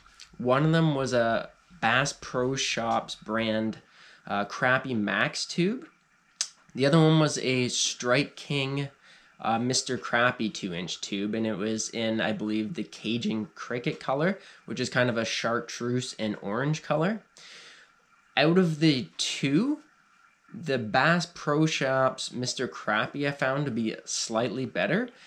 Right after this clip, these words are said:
It seemed to be a slightly softer plastic, so it gave it a little more action in that cold water,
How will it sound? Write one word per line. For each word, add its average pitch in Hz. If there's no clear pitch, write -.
It 127
seemed 135
to 127
be 123
a 120
slightly 123
softer 113
plastic, 107
so 107
it 107
gave 104
it 107
a 98
little 117
more 117
action 113
in 113
that 98
cold 107
water, 131